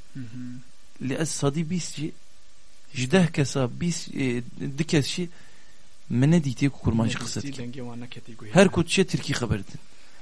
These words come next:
Speaker 1: Ew.
Speaker 2: Ez tirsam, tirsa vê ke ketim yani. Ez bêm sad, belkî notû neh bû, wa sala bû, na ibîrem tam. Belkî du hazar û yek wa kêliya bû. Îca ew jî got, go, Hingi Tirki midir nivîsand?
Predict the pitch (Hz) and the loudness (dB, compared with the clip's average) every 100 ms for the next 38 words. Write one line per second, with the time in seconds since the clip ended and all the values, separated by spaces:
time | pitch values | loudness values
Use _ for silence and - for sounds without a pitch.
0 | - 123 127 156 - 165 - 214 147 - | -10 -10 0 2 4 2 6 6 6 2
1 | - 180 165 190 180 160 156 - 110 110 | 0 2 4 2 0 0 0 0 0 0
2 | 110 - - - 151 175 170 - 165 165 | 0 -4 -10 -4 -2 0 -2 -2 -2 -2
3 | 175 - - 156 170 170 147 147 - - | -6 -6 -6 -2 -2 -2 -6 -8 -10 -10
4 | - 147 160 160 147 143 131 101 113 123 | -4 2 4 4 4 4 4 2 -2 0
5 | 139 - 117 113 113 131 139 127 120 110 | -2 -2 0 0 -2 -2 -2 0 0 0
6 | 113 113 - - - - - 156 143 147 | 0 -2 -4 -10 -10 -2 4 4 4 4
7 | 143 127 135 131 127 123 - - 131 131 | 4 4 2 2 2 0 -4 -8 -4 4
8 | 170 170 127 113 117 135 185 - - - | 4 4 0 2 2 2 -2 -6 -10 -10
9 | - - - - - - 139 180 165 - | -10 -10 -10 -10 -6 -2 8 8 8 4
10 | - - - - - - 175 196 185 175 | -4 -10 -10 -10 -10 4 8 8 8 8
11 | 214 190 - 170 160 156 165 - - - | 10 10 6 4 6 6 2 -6 -10 -10
12 | - - - 262 262 208 185 - 147 135 | -10 -10 -2 6 8 8 6 0 -2 2
13 | 190 139 110 104 - 101 | 6 6 4 0 0 -6